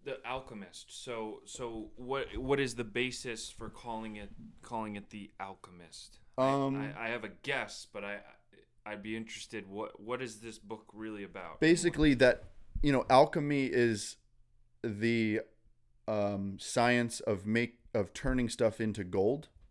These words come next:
Speaker 1: Okay.
Speaker 2: Um, and I think that, you know, metaphorically speaking,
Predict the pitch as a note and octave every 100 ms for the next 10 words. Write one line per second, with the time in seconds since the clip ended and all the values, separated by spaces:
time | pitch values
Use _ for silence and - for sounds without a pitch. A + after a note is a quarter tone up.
0 | - - _ - - - - - G2 G#2
1 | G2+ G2 A2 A2 G#2 - A2 G2 G#2 G2+
2 | G2 - _ _ _ _ _ _ _ _
3 | _ _ _ A#2+ G#2+ G#2 G2 F#2+ G#2+ -
4 | - _ _ _ - A#2 A2+ - A2+ A2
5 | G#2 G#2+ G#2 G2+ - _ - - - G#2+
6 | G#2 G2 F#2